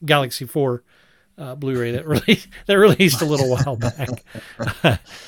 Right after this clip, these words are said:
Uh, they've announced that, uh, season two, which will be season two in the U K, but it, in-, interestingly enough, it's also season two for us,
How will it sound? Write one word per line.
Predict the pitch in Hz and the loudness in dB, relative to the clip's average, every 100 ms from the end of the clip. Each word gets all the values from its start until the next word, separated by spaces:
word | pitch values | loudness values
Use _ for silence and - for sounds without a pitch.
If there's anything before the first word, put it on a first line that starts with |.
| - - | -20 -4
Uh, | 151 139 131 | 2 4 4
they've | 143 156 | 4 4
announced | 151 156 143 | 4 0 0
that, | 147 131 - | -4 -4 -2
uh, | 127 | -4
season | - 175 156 139 120 | -2 0 0 -2 -6
two, | - 151 120 113 | -2 0 2 0
which | 117 - | -2 -6
will | |
be | 120 107 | -8 -8
season | - 143 117 113 | -6 -4 -4 -6
two | 135 | -6
in | 123 | -6
the | 113 | -6
U | 113 | -8
K, | - 123 | -4 -4
but | 110 117 | -2 -6
it, | 110 _ _ _ _ | -8 _ _ _ _
in-, | 180 151 | -12 -10
interestingly | 156 135 139 - 120 117 | -10 -10 -10 -10 -10 -8
enough, | 120 131 | -8 -10
it's | - | -10
also | 139 - | -12 -10
season | 117 131 117 117 | -10 -10 -12 -14
two | 127 | -16
for | 117 131 | -14 -12
us, | 139 104 | -12 -12